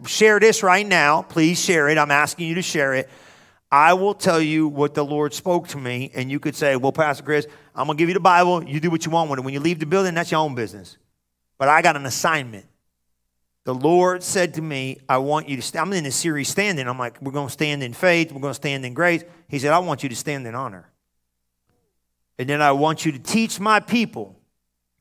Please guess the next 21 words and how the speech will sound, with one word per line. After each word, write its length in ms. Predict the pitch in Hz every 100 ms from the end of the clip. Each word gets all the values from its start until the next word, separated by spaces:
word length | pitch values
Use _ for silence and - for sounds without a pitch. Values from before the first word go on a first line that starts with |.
| _ -
the 120 | 123
culture 540 | - 190 160 - 127
of 140 | 127 123
honor." 340 | 107 85 82 _ _ _ _ _ _ _ _ _ _ _ _ _ -
And 100 | 98
I 40 |
said, 140 | 101
"Okay." 400 | 107 170 156 165 - _ _ _ _ _ _ _ _ -
You 200 | 131 131
stand 520 | - - 214 233 180
in 80 | 151
honor, 480 | 139 131 123 117 - _ _ _
and 80 | 127
then 140 | 139 143
you 100 | 143
teach 320 | - 180 -
your 80 | 143
people 380 | - 208 151
how 140 | 127 143
to 80 | 117
stand 500 | - 185 175 151